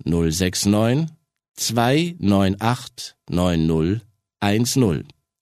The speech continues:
Caritasverband: null sechs neun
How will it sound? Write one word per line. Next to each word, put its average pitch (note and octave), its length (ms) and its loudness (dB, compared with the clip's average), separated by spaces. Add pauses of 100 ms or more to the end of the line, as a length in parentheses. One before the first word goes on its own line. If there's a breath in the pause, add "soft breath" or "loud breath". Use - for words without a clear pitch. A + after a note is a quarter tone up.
(840 soft breath)
Caritasverband: F#2+ 1200 -2 (200)
null G2 480 0
sechs G2 340 -2
neun A2+ 440 2